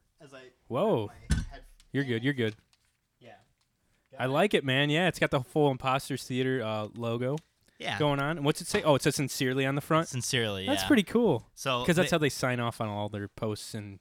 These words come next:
Speaker 2: letters
Speaker 1: Right.
Speaker 2: and things.
Speaker 1: They had, um, they had a basket with a
Speaker 2: <clears throat>
Speaker 1: T-shirt, a season pass, so you can go to, like, one show per, like, season two, one show each.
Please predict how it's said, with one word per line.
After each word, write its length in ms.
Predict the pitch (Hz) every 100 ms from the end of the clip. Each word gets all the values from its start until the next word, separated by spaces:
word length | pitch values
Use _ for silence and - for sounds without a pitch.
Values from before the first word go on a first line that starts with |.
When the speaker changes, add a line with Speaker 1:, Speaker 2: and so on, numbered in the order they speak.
| _
Speaker 2:
letters 180 | 117 113 113
Speaker 1:
Right. 120 | 107
Speaker 2:
and 80 | 117
things. 360 | 113 104 - - _ _ 123
Speaker 1:
They 160 | 139
had, 280 | 143 139 123
um, 180 | 113 113 - -
they 80 | 156
had 120 | 156
a 40 |
basket 480 | 131 156 147 - 143
with 200 | 127 -
a 60 | 107
Speaker 2:
<clears throat> 40 |
Speaker 1:
T-shirt, 580 | - 185 139 185 175 - _ _ _
a 220 | 110 110 104
season 460 | - - 180 160 143
pass, 400 | 131 139 139 -
so 60 | 131
you 80 |
can 220 | 113 113 104
go 160 | 117
to, 60 | 110
like, 240 | 104 95
one 220 | 104 113
show 500 | 104 - 107 104 104 - -
per, 420 | 113 104 101 101
like, 360 | 95 90 90 - _ _ _
season 320 | - 135 127
two, 260 | - 123 120
one 240 | 110 110
show 380 | 101 - 101 101
each. 380 | 107 98 -